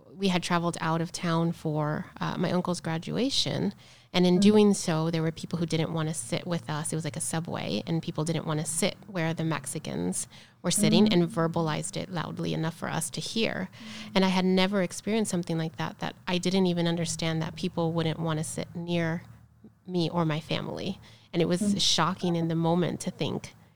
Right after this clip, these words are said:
Speaker 1: "How could that
Speaker 2: Mm.
Speaker 1: even happen? Like, where, where did this come from?" I didn't live in a community where this was even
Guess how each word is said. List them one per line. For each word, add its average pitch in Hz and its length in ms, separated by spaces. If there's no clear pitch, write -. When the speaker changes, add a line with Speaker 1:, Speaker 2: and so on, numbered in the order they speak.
Speaker 1:
"How 247 140
could - 180
that 339 140
Speaker 2:
Mm. 330 80
Speaker 1:
even 311 180
happen? - 640
Like, 214 200
where, 208 280
where 208 340
did 254 180
this 214 220
come 226 300
from?" - 220
I - 40
didn't 185 220
live 196 120
in 208 80
a 185 60
community 175 580
where 165 140
this 170 240
was 165 180
even 165 380